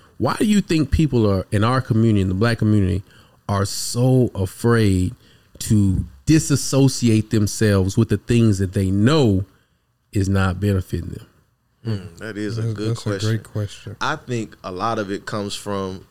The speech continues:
Speaker 2: the fact that we find value in it. I think that we really place our value as a community in it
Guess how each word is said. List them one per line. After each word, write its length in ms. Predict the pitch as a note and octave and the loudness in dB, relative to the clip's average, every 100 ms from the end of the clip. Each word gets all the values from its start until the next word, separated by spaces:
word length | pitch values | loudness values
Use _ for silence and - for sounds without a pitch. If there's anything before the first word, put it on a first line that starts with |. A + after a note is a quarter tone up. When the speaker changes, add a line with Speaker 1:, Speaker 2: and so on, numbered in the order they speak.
| - | -16
Speaker 2:
the 140 | G2 | -14
fact 300 | - A2 G2 | -6 -6 -4
that 140 | F#2+ | -6
we 160 | G2 G#2+ | -6 -8
find 400 | G#2 G#2 F#2+ F#2 | -8 -8 -8 -10
value 500 | G2+ G2+ F#2 F2 E2+ | -8 -8 -8 -12 -16
in 120 | D#2+ | -18
it. 60 | - _ _ _ _ _ | -20 _ _ _ _ _
I 120 | G#2+ A#2+ | -8 -6
think 360 | D3 C#3 G#2+ | -2 -4 -2
that 200 | A#2 G#2+ | -2 -2
we 300 | G#2 A2+ E3 | -4 -4 -6
really 460 | E3+ D3 C#3+ B2+ B2 - - | -2 -2 0 -4 -6 -12 -12
place 300 | C#3+ C3 A#2+ | -4 -2 -2
our 200 | A#2 G#2+ | -4 -4
value 480 | G2 A2+ A#2+ A2+ G#2 | -4 -2 -2 -4 -4
as 220 | G#2+ G#2 | -4 -4
a 60 | |
community 680 | G2+ G2+ F#2+ B2+ C3+ B2+ A#2+ | -8 -8 -4 -4 -2 -4 -4
in 100 | C#3+ | -4
it 140 | D3 | -4